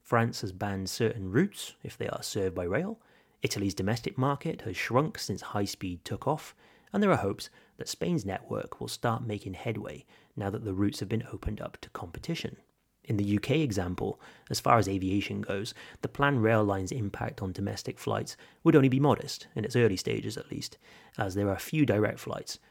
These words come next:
between London, Birmingham and Manchester, something like eleven per week. Those are the cities that would be served by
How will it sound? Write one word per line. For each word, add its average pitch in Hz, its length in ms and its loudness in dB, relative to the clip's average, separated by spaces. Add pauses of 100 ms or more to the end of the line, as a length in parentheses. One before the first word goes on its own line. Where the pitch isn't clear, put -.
(120)
between 95 340 -4
London, 87 380 -4
Birmingham 85 500 -6
and 95 100 -2
Manchester, 117 640 -4
something 104 380 -6
like 107 180 -10
eleven 92 460 -4
per 98 160 2
week. - 400 -2 (280)
Those 101 220 2
are 90 60 -2
the 87 80 -6
cities 95 440 -2
that 90 140 -6
would - 140 -14
be 101 80 -4
served 92 400 -2
by 135 120 -6